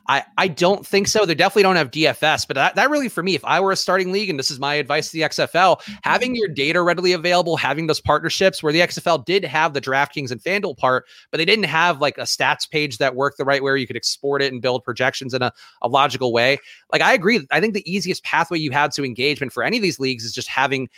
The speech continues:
betting and having data that's available so people can bet and feel like, especially the sharper guys out there, like, 'cause they'll influence, they'll talk about it, they'll do all that stuff, you know, us included, obviously, but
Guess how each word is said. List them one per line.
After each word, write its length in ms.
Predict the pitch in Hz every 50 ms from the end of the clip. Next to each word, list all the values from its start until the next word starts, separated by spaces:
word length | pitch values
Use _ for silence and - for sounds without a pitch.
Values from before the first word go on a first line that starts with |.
| - _ _
betting 420 | 113 - 135 139 143 165 180 180 170
and 120 | 147 135
having 340 | 117 139 143 135 147 135 120
data 240 | 127 135 151 147 147
that's 160 | 139 135 -
available 300 | 120 127 131 131 123 131
so 100 | - 117
people 180 | 151 127 139
can 200 | 127 - 120 113
bet 200 | 101 135 135 131
and 80 | 131 120
feel 140 | - 131 127
like, 140 | 123 117 _ _ - -
especially 260 | - 214 208 - 208
the 80 | 151 143 - -
sharper 260 | 160 175 196 - 170 131
guys 280 | 127 120 117 117 110
out 180 | 120 120 110 -
there, 240 | 123 120 117 113 _ _ - - -
like, 100 | 139 135
'cause 120 | 151 143 151
they'll 160 | 190 233 220
influence, 500 | 180 208 208 - - 190 185 175 - -
they'll 100 | 175 165
talk 300 | - - 160 156 156 -
about 200 | 147 147 143 147
it, 60 | 143
they'll 140 | 139 139 139
do 140 | 127 143 147
all 120 | 143 135
that 180 | 135 139 165 -
stuff, 240 | - 147 131 - -
you 60 | 139
know, 140 | 131 123 - _ - -
us 180 | 143 143 -
included, 400 | 156 139 120 - 151 160 156 151
obviously, 400 | 139 127 127 123 123 - - 127
but 140 | 113 127 -